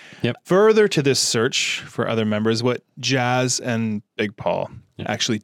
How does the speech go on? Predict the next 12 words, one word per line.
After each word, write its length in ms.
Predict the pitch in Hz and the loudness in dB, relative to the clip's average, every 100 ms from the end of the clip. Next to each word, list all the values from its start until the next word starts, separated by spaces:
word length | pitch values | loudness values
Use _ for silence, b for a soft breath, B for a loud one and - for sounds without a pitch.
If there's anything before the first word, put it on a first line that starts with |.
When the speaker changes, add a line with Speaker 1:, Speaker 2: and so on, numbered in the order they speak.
| - | 2
Speaker 2:
did 520 | 185 214 156 156 190 - | 6 6 6 4 2 0
to 140 | - | 0
initiate 580 | 117 127 175 147 123 104 | 2 2 2 2 0 0
said, 240 | - 107 | -2 -2
said 480 | - - - 147 123 | -2 -6 -4 -2 0
search 440 | - 160 143 131 143 | 0 2 2 2 0
was 180 | 131 | -2
to 180 | - 135 | 0 -2
perform 460 | - 165 - 151 156 | 0 -2 2 2 4
a 60 | 139 | 4
ritual. 600 | 175 - 139 95 - - B | 2 2 0 0 -4 -12 B
Speaker 1:
Mm-hmm. 240 | 87 101 | -4 -2